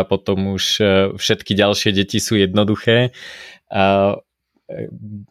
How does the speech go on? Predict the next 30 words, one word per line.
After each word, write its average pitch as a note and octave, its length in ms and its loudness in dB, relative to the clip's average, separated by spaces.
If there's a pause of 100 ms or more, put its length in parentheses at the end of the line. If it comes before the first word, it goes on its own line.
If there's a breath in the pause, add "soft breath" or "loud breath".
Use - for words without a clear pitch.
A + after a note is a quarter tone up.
(200)
na G#2+ 220 0
druhej A2 320 2
strane G#2+ 400 0
teda, G#2 320 4
e, G2+ 280 4 (600)
tie G2 200 2 (120)
maminky G#2 580 -2
sú, G2 460 -2 (140)
e, G2 420 -8
logicky G2 500 -2
staršie A2+ 640 2
<laughs> B2+ 320 -2
pri, A2+ 240 2 (580 loud breath)
pri - 160 0
ďalších G#2 480 0
deťoch, G#2+ 540 0
takže G2 400 0 (260)
ako - 320 -2
toto A#2+ 220 0
vnímaš, G2+ 420 -2
aký G#2 220 -2
je G2+ 60 2
rozdiel? G2+ 500 2
E, G2+ 120 2 (360)
stáva G#2+ 320 0
sa - 160 -4
ti - 100 -6
napríklad, G#2+ 640 0
že, G2+ 640 2 (440 loud breath)
e, G#2 140 -4